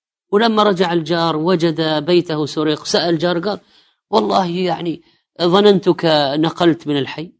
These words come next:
يا أخي أنت ما تعرف هل هو مسافر ولا سينقل ولا، يعني ما هذا الجهل من الجيران بأحوال جيرانهم؟ بعض الناس يحصر مفهوم الجوار في جار السكن وينسى جار العمل وجار السوق وجار الدراسة.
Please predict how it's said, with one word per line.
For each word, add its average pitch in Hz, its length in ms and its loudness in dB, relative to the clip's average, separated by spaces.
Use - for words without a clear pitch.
يا 190 140 4
أخي 202 160 0
أنت 175 140 -4
ما 185 140 0
تعرف 147 540 -6
هل 185 160 6
هو 170 140 8
مسافر 143 520 0
ولا 160 220 6
سينقل 139 520 2
ولا، 143 280 2
يعني 147 380 2
ما 226 440 6
هذا 214 500 4
الجهل 208 720 2
من 208 200 4
الجيران 185 720 4
بأحوال 175 500 4
جيرانهم؟ 151 640 0
بعض 165 260 4
الناس 170 500 0
يحصر 175 280 0
مفهوم 160 360 4
الجوار 147 760 2
في 143 140 0
جار 165 220 4
السكن 175 440 0
وينسى 156 340 4
جار 151 220 4
العمل 160 360 2
وجار 147 260 4
السوق 165 340 0
وجار 143 220 4
الدراسة. 120 520 -2